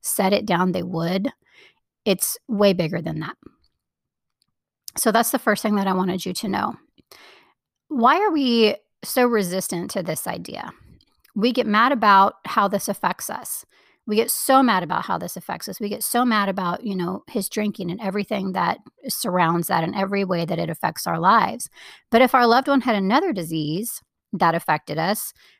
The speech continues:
like, say they were on dialysis and we had increased responsibility because we had to take them to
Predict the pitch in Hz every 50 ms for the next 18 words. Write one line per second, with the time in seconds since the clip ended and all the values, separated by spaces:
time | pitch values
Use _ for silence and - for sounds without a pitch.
0 | _ - 226 190 185 185 190 - - - 202 196 202 196 190 190 185 175 185 185
1 | 175 185 180 175 175 175 170 170 165 185 180 180 165 151 160 165 - - - -
2 | - - - - 202 180 175 175 170 190 185 190 190 175 - - 196 - - 202
3 | 196 - - 196 - - - 160 156 - - 160 160 147 135 151 143 147 165 202
4 | 226 - _ - 170 175 - 208 180 196 185 175 196 165 170 170 - 180 160 -
5 | 170 170 180 - - 170 160 160 165 160